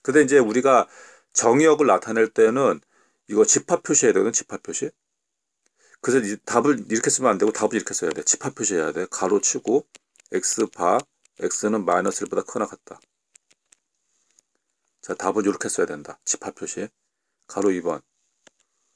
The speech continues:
자, 요것도 무리함수의 정의역. 그러면 근호 안에가 뭐가 돼야 된다고? 영보다 크거나 같아야 된다고. 그러니까 마이너스 X 플러스 이가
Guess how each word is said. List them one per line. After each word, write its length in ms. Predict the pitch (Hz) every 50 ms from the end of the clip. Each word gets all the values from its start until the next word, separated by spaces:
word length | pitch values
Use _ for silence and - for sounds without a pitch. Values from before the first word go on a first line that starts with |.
| _ _ - - _ _ _ _ _ _ _ _ _ _ _ _ _ _ _ _ _ _ -
자, 180 | - 95 92
요것도 720 | 95 113 131 156 165 - _ - 175 180 160 113 82 73 - _ _ _ _ _ _ _ _ - - -
무리함수의 640 | 107 120 143 170 170 160 160 156 - - 147 147 147
정의역. 560 | - - 90 95 104 107 110 101 82 71 - - - _ _ _ _ _ _ _ _ _ _
그러면 240 | - - 127 143 147 143
근호 380 | - - - 131 139 147 131
안에가 640 | 95 87 90 101 95 87 - 90 90 90 82 76 - _ _ _ _ _ _ _
뭐가 280 | - 92 104 110 117 -
돼야 100 | 107 92
된다고? 440 | 90 87 80 82 85 87 104 110 98
영보다 500 | 101 113 135 131 147 143 139 139 123 110
크거나 380 | - - - - 165 156 143
같아야 300 | 127 - - - - 107
된다고. 480 | 98 90 85 - 76 73 76 - - - - _ _ _ _ _ _ _ _ _
그러니까 260 | - - 92 80 90
마이너스 760 | 92 101 107 117 117 117 117 110 - - - - 117 113 104 85
X 280 | 85 - - - 107 - _ -
플러스 460 | 135 131 123 120 120 110 - - 104
이가 440 | 87 82 82 85 104 107 95 76